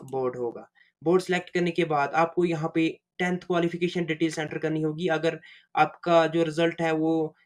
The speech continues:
मार्क्स में आया है तो आपको अपने मार्क्स यहाँ पे एंटर करने होंगे। अगर सीजीपीए में आया है तो आपको अपने सीजीपीए मार्क्स एंटर करने होंगे। उसके बाद आपको यहाँ पे अपने टोटल मार्क्स एंटर करने होंगे। टोटल मार्क्स एंटर करने के बाद आपको यहाँ पे अपने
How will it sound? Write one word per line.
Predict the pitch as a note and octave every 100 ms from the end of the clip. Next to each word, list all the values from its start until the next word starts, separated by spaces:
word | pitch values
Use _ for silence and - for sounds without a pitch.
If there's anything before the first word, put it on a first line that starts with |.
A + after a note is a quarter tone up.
| _ -
मार्क्स | D3+ D#3+ E3 -
में | F3
आया | D#3+ D3 D3+
है |
तो | D#3+
आपको | D#3+ D3+ E3+
अपने | D3+ D3 D3
मार्क्स | C#3 C#3 C#3+ -
यहाँ | C#3+ C#3 D3+
पे | C#3+ - _ _ _
एंटर | D3 D3+ D#3+
करने | E3+ E3+
होंगे। | F3 F#3
अगर | F#3 F3
सीजीपीए | E3 F3+ D#3+ F3+ F3+ F3
में | E3 D#3
आया | C3+ C3+
है | D#3
तो | D#3+
आपको | C3 B2 C#3
अपने | B2+ C3 C3 B2+ _ -
सीजीपीए | - D#3 D3+ D3+ C#3
मार्क्स | B2+ B2 - -
एंटर | C#3 B2+ B2
करने | B2 A#2+
होंगे। | A#2+ A2+ A2 _ _ _ _ _ _
उसके | D#3+ -
बाद | F3 E3+
आपको | E3 E3 E3
यहाँ | D3+
पे | D#3
अपने | D#3+ D3+ D3+ D#3
टोटल | D#3 D#3+ D#3+
मार्क्स | D3+ D3+ - - -
एंटर | - - _ _ - D#3 D#3
करने | D#3 D#3
होंगे। | D#3 D3+ D#3
टोटल | D3+ D#3 D#3
मार्क्स | D#3 D3+ D3+
एंटर | D3+ D3
करने | D3+
के | D3
बाद | D3 C#3 -
आपको | D3 E3
यहाँ | D#3 C#3+
पे | C#3+ D3
अपने | C#3+ D3 D3